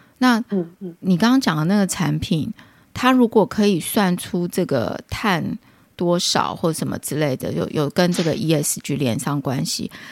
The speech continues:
Speaker 1: 即使他们认为在产品上面不是这么的注重，但是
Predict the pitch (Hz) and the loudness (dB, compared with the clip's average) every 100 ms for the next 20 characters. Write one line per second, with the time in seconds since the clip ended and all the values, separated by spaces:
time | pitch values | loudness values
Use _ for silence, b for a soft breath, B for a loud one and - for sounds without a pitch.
0 | B - 233 254 208 240 254 185 220 202 | B -2 0 2 0 2 2 4 4 2
1 | 165 202 190 - - 170 - 120 - 180 | 2 2 0 -2 -2 -2 -2 -2 0 0
2 | 170 156 - 143 170 175 160 135 139 - | 2 0 -2 -4 -2 -2 -2 -2 -4 -4
3 | 175 151 175 147 B B B B B 254 | -6 -2 -2 -2 B B B B B 4
4 | 254 - 254 | 4 4 4